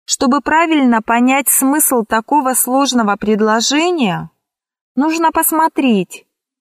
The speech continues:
из каких частей оно состоит, потому что два или даже три тесно связанных по смыслу предложений могут составлять одну сложную часть.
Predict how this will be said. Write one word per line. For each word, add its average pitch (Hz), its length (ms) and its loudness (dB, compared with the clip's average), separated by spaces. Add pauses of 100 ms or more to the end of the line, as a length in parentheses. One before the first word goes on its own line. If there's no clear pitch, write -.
(260)
из - 180 -2
каких 330 460 -2
частей 311 600 0
оно 247 280 2
состоит, 277 920 0 (960)
потому 269 420 0
что 240 280 -2
два 254 420 0 (480)
или 254 260 2
даже 285 400 0
три 294 380 2
тесно 269 520 0
связанных 240 680 0
по 233 140 0
смыслу 269 580 0
предложений 226 1080 0 (680)
могут 277 400 2
составлять 226 880 0 (300)
одну 220 380 0
сложную 226 760 0
часть. - 720 -4